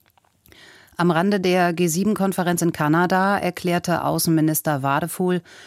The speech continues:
Deutschland und seine europäischen Partner stünden weiterhin der Ukraine in ihrem Abwehrkampf gegen Russland zur Seite.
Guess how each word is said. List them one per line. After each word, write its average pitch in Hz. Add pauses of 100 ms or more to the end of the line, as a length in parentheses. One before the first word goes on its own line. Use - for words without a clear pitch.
(160)
Deutschland 196
und 151
seine 139
europäischen 165
Partner 175
stünden 170
weiterhin 165
der 151
Ukraine 160
in 151
ihrem 156
Abwehrkampf 147
gegen 151
Russland 139
zur 175
Seite. 139